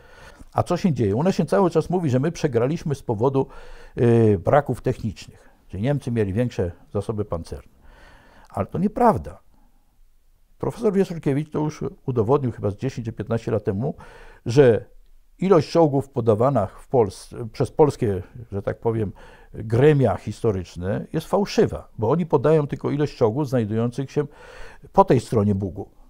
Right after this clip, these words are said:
Czyli tam pięćset czołgów, czterysta samolotów czy czterysta czterdzieści samolotów. Ale drugie tyle było po drugiej stronie. E, średnio rozgarnięty czołgista powie, że,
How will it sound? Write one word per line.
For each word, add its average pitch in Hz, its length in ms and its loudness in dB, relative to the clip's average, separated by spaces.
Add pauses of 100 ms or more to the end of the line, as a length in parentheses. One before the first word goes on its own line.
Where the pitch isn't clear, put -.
(920)
Czyli 123 260 -2
tam 95 180 0
pięćset 147 440 -2
czołgów, 147 420 4 (140)
czterysta 127 420 0
samolotów 101 500 -2
czy 90 140 -10
czterysta 101 300 -4
czterdzieści 90 420 -8
samolotów. - 400 -10 (280)
Ale 110 180 2
drugie 170 280 2
tyle 165 220 0
było 175 180 0
po 220 120 -8
drugiej 190 280 0
stronie. - 400 -10 (1900)
E, - 40 -8 (640)
średnio 160 560 4
rozgarnięty 123 880 2 (840)
czołgista 113 800 -2 (720)
powie, 117 460 2
że, 117 320 4